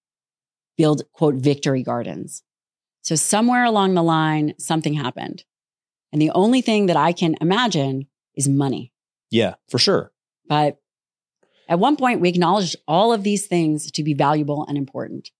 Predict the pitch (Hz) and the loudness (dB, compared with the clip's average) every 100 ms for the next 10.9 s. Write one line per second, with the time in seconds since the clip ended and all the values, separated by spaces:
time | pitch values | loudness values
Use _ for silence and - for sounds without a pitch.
0 | _ 127 104 110 120 117 _ _ - 156 | _ -6 -4 -4 -6 -8 _ _ 0 2
1 | 156 160 160 - 185 196 196 202 175 156 | 4 4 0 0 0 2 2 2 0 0
2 | 143 139 - _ _ _ 156 156 151 151 | 0 -4 -8 _ _ _ 2 2 2 0
3 | 147 - _ 160 160 196 185 196 180 - | -2 -8 _ -2 0 0 2 2 0 0
4 | 156 156 - 151 151 - 160 160 160 156 | 0 0 -2 -2 -4 -2 0 0 0 -2
5 | 147 139 143 147 - 160 190 180 127 - | -4 -2 -2 -2 -4 -4 -4 -4 -4 -4
6 | 127 143 _ 117 101 - - 147 - 165 | -6 -8 _ -4 -2 -6 -4 -4 0 0
7 | 156 156 165 156 160 151 151 147 147 135 | 2 0 0 0 0 0 0 0 -2 0
8 | 147 - 208 202 185 185 147 143 147 143 | 0 0 0 2 2 0 0 -2 -2 -10
9 | - 135 143 196 190 180 175 170 - 143 | -8 -4 0 2 2 0 -2 -4 -6 -10
10 | 170 - 147 143 185 180 170 170 165 | -8 -10 -8 -2 0 2 2 0 -2